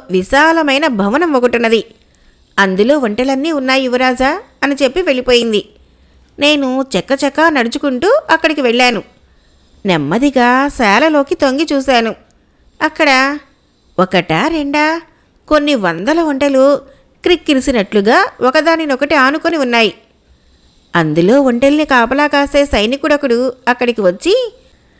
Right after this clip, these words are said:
"ఏం కావాలి యువరాజా?" అని నన్ను ప్రశ్నించాడు. నేను తొణక్కుండా, "మరేం లేదు, ఈ ఒంటెల్లో పడుచువి ఎన్ని ఉన్నాయో, ముసలివి ఎన్ని ఉన్నాయో లెక్క పెట్టాలని ఉంది. ఇవి చూస్తే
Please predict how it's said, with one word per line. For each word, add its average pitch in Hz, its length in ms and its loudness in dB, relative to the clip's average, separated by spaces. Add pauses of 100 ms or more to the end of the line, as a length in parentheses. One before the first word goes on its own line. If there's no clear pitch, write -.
(520)
"ఏం 190 180 4
కావాలి 262 440 2
యువరాజా?" 240 640 2 (220)
అని 330 160 0
నన్ను 294 220 0
ప్రశ్నించాడు. 233 680 0 (800)
నేను 311 240 2
తొణక్కుండా, 294 840 0 (360)
"మరేం 202 340 2
లేదు, 277 320 0 (680)
ఈ 311 160 4
ఒంటెల్లో 262 720 2
పడుచువి 277 520 0
ఎన్ని 262 220 2
ఉన్నాయో, 262 560 2 (480)
ముసలివి 262 440 0
ఎన్ని 269 240 2
ఉన్నాయో 254 520 2 (140)
లెక్క 320 240 0
పెట్టాలని 285 460 2
ఉంది. 247 400 0 (640)
ఇవి 302 280 2
చూస్తే 277 580 2